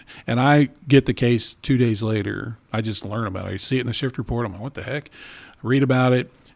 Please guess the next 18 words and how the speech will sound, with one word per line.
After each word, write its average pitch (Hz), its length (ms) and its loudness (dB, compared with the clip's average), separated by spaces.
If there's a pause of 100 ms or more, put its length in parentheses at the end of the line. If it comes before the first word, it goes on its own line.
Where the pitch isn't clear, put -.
(140)
and 117 420 0
I 110 60 0
get 123 420 0
permission 120 420 0
to 107 80 0
dump 113 420 -4
the 113 80 -4
phone, 104 320 -8
and 104 100 -6
I 107 80 -4
dump 113 280 -6
the 113 100 -6
phone, 104 340 -6
and 104 140 -8
I 107 60 -6
identify 117 560 2
a 98 60 -6
guy 104 420 -10